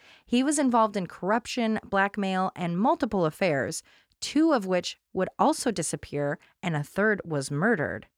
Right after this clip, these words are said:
This sounds like another mini case for Murder in the Rain's Patreon. When the judge was finally declared missing, it was weeks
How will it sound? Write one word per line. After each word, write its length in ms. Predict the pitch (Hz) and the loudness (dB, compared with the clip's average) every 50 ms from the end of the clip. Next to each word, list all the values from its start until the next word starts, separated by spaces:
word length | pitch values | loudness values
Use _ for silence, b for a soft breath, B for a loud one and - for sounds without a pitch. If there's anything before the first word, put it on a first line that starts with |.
| _ _ _ _ _ _ - 190 | _ _ _ _ _ _ -4 -2
This 140 | 233 285 | 0 0
sounds 320 | - - 392 392 415 403 381 | 2 2 2 2 2 2 0
like 140 | 392 381 392 | 0 0 0
another 320 | 381 381 359 349 320 254 | 2 2 2 4 4 2
mini 280 | 220 190 185 202 233 240 | 2 2 2 2 0 0
case 360 | - - 175 160 147 - - | -2 -2 -2 -2 -2 -2 -4
for 180 | - 180 175 | -2 -2 0
Murder 300 | 175 170 175 180 190 196 | 0 0 0 0 0 0
in 100 | 190 180 | 0 0
the 80 | 165 151 | -2 -2
Rain's 320 | 151 156 160 156 156 - | -2 -2 -4 -4 -6 -6
Patreon. 720 | - - 185 165 165 - - 151 143 135 110 110 123 - 165 - B B B B B B B B B B | -6 -2 -2 -2 -2 -4 -6 -4 -4 -4 -4 -4 -6 -8 -10 -12 B B B B B B B B B B
When 160 | 220 220 226 | 2 2 2
the 80 | 233 | 2
judge 280 | 214 226 247 247 247 240 | 2 2 2 2 2 0
was 160 | 240 226 214 | -2 -4 -2
finally 440 | - - 208 196 202 214 226 226 220 | 0 2 2 2 2 2 0 0 0
declared 440 | 202 202 - - - 196 180 170 165 | -2 -4 -4 -2 -2 -2 -2 -2 -2
missing, 440 | 160 160 - - 170 170 185 190 - | -4 -4 -4 -4 -4 -4 -4 -4 -4
it 140 | - 196 170 | -4 -4 -2
was 200 | 196 190 175 185 | -2 -2 -2 -4
weeks 540 | 175 160 170 202 240 285 285 - - - | -6 -6 -6 -4 -4 -4 -4 -4 -6 -6